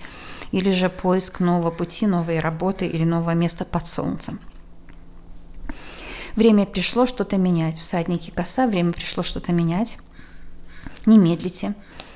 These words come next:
Будьте открыты к переменам, потому что вот это и есть время пришло что-то менять.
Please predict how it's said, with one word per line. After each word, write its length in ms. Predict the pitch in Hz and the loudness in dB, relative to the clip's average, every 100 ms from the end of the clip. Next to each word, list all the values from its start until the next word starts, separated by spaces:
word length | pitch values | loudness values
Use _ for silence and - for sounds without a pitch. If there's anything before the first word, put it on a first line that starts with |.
| - - - - - - - | -20 -20 -20 -20 -20 -16 -2
Будьте 260 | 214 214 196 | 0 2 0
открыты 520 | 196 175 170 175 190 - - - - - - - - | 0 0 0 -2 -4 -6 -18 -20 -20 -20 -20 -18 -10
к 180 | - - | -8 0
переменам, 520 | 208 190 185 175 180 | 4 6 6 4 2
потому 300 | - 185 185 | 0 2 2
что 180 | - 180 | 0 -2
вот 200 | 180 - | -4 -2
это 180 | 220 208 | 0 2
и 40 | |
есть 460 | 175 175 226 - - | 4 6 6 4 6
время 260 | 240 220 | 8 10
пришло 340 | 202 190 - 190 | 8 6 6 4
что-то 280 | - 190 185 | 4 2 2
менять. 340 | 180 160 - | 2 2 -2